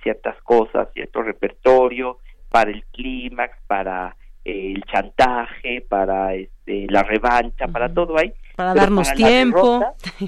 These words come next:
Speaker 1: ¿para qué?
Speaker 2: <laughs> Para darnos tiempo,
Speaker 1: Para,
Speaker 2: una de sus
Speaker 1: sí, claro,
Speaker 2: canciones.
Speaker 1: naturalmente, para el reenamoramiento,
Speaker 2: Ujú.
Speaker 1: para cumplir años de casados, para lo que sea,
Speaker 2: <laughs>
Speaker 1: hay repertorio. Pero para la derrota,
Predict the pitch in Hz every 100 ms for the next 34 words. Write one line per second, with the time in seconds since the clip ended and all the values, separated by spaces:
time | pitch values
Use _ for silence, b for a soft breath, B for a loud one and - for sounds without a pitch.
0 | - 143 143 240 - - 185 190 208 208
1 | - 240 269 262 247 233 208 - - -
2 | 165 131 202 220 - 123 123 - - 143
3 | 135 120 117 107 104 101 101 101 - 135
4 | 135 151 175 135 175 185 208 - - 131
5 | 113 - 107 - 110 107 101 104 101 90
6 | - 95 - 113 113 107 117 117 - 95
7 | 92 90 101 - 113 - 170 240 - 175
8 | - - - 139 135 127 - 101 117 117
9 | - - 127 - 135 139 143 147 156 185
10 | - 196